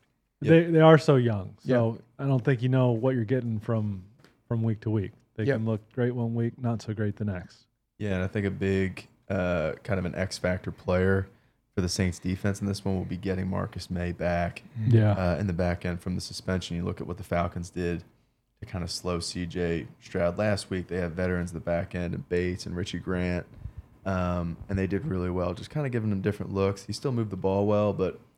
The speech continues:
Speaker 1: once they got into the red zone, it was where the Texans offense slowed down. They couldn't get T Ds. So,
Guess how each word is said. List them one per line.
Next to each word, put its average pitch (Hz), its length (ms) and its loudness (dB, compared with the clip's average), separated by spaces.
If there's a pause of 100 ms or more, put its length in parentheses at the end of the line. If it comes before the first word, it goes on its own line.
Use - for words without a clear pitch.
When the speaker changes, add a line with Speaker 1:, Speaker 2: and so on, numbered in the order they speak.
(100)
Speaker 1:
once 110 180 -4
they 98 100 -4
got 92 220 0
into 92 160 -4
the 87 100 -4
red 90 300 -4
zone, 87 400 -4 (420)
it 98 120 -2
was 85 160 -6
where 87 520 -2
the - 80 -8
Texans 82 380 -6
offense 80 380 -6
slowed 80 260 -8
down. 73 180 -8
They 76 80 -8
couldn't 82 260 -10
get 71 180 -8
T 82 200 -8
Ds. 76 300 -4
So, 73 320 -2